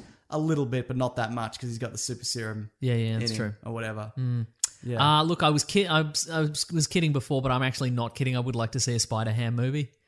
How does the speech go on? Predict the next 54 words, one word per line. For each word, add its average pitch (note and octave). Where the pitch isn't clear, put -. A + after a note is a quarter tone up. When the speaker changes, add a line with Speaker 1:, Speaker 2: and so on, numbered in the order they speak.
Speaker 1:
I G2+
agree. C3
Speaker 2:
Throw E3+
that D3+
in D3+
there. A#2+
Have D3
Spider-Man C#3+
meet B2+
Spider-Ham. B2
Speaker 1:
I E3
think F#3
you're F3+
gonna D#3+
find C#3+
that C#3
in C3
that B2+
Spider-Verse B2
movie A2+
coming G#2+
up. A2
Speaker 2:
Yeah, C3+
right. A#2
Speaker 1:
We're B2+
gonna A2
see G#2+
th-, C3+
with C3
the C#3
dimensional A#2+
whatever. A#2
You C3+
know C3+
Speaker 2:
Uh-huh. B2
Speaker 1:
the -
one D3
I'm C#3
talking D3
about? D3+
The C#3+
Speaker 2:
Yeah, C#3
Speaker 1:
animated C#3
Speaker 2:
yeah. B2+
Speaker 1:
one? G#2+
I C#3
think D3+
we're C#3
gonna B2+
Speaker 2:
Uh-huh. A#2+
Speaker 1:
see A#2+
him G#2+
anyway. G#2+
Speaker 2:
Uh, D3+